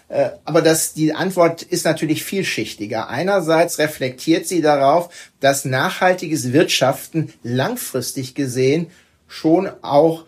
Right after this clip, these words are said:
eine Rendite in doppeltem Sinne abwirft, nämlich pekuniär eine Rendite,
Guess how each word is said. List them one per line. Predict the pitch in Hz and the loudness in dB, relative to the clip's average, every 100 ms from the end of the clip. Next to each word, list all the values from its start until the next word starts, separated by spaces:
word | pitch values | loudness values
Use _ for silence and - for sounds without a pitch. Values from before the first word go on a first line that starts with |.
| _ - | _ -6
eine | 135 135 123 | -2 -2 0
Rendite | 127 127 143 165 160 | -2 -2 -6 -6 -4
in | 151 139 | -2 0
doppeltem | 156 170 156 160 | 2 0 -2 -2
Sinne | 123 190 180 - | 2 4 2 -2
abwirft, | - - - - - | -14 -16 -14 -14 -14
nämlich | 123 131 123 - _ _ | -8 -6 -6 -10 _ _
pekuniär | - 151 156 185 180 185 196 220 220 | -2 -2 0 -4 -2 0 0 0 -2
eine | 185 190 | -2 0
Rendite, | 180 185 180 196 220 | 2 0 -4 -6 -6